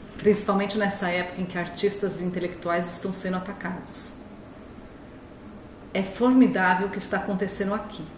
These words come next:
Só nós sabemos. Se você pede a um jornalista do outro lado da fronteira para vir aqui ver o que está acontecendo, ele dirá: 'Eu não tenho nada o que fazer em Stan.' Por outro lado,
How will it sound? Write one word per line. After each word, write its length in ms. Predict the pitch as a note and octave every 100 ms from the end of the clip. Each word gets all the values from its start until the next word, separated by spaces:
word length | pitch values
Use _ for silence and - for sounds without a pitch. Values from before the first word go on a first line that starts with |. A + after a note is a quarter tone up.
| - - -
Só 260 | - - C4+
nós 260 | A#3+ A#3+
sabemos. 680 | A#3 F#3 E3 D3+ D3+ - - - - - - -
Se 140 | -
você 240 | G3+ A3 A#3+
pede 240 | A#3+ A#3+
a 40 | A#3
um 60 |
jornalista 580 | G3 G3 F3+ E3+ F3 F#3
do 160 | E3+ F3
outro 240 | E3+ E3+
lado 260 | E3 D#3+ E3+
da 80 | E3
fronteira 520 | - E3 E3 E3+ -
para 200 | E3+ F3
vir 280 | F3+ E3+ E3
aqui 380 | D#3+ - G#3+
ver 220 | G3 F3+ F3
o 40 |
que 80 | -
está 180 | - E3+
acontecendo, 840 | E3+ E3 E3+ - G3+ A3 G#3+ G3+ - - -
ele 180 | G#3 G3+
dirá: 400 | F#3+ A3 F3 D#3+ - - - - -
'Eu 80 | C#4+
não 140 | C#4 B3+
tenho 200 | B3 A#3
nada 220 | A3 A3
o 40 |
que 100 | -
fazer 260 | A3 G3+ G#3
em 60 |
Stan.' 300 | G#3 - F3 D3+ - - - - -
Por 140 | F#3+
outro 200 | F#3+ F3+
lado, 400 | E3+ F#3 F#3+ F3+